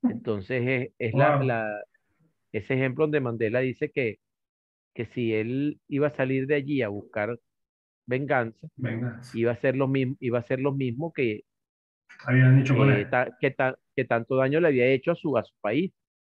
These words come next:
Speaker 2: Más, más por encima de su propia persona.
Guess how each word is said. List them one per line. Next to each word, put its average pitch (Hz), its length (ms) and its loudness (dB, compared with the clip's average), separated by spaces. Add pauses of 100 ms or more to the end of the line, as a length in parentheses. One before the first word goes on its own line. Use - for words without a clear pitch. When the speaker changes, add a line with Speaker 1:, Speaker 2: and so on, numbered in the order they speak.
(3250)
Speaker 2:
Más, 165 440 2
más 147 260 2
por 156 140 2
encima 156 380 2
de 131 180 4
su 127 120 -2
propia 139 220 4
persona. 127 420 -2